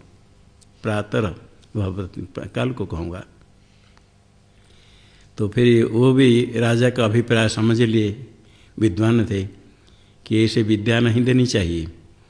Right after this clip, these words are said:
अभी तो भक्त बन करके, क्षत्रिय बन करके, उनको धन दे करके, पूजा करके धन देने के लिए आए थे।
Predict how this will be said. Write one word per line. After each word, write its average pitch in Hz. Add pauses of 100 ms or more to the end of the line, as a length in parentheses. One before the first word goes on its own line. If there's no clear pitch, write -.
(420)
अभी 101
तो 110
भक्त 98
बन 113
करके, 117
क्षत्रिय 117
बन 117
करके, 117
उनको 113
धन 107
दे 117
करके, 110
पूजा 113
करके 110
धन 110
देने 110
के 113
लिए 117
आए 135
थे। 139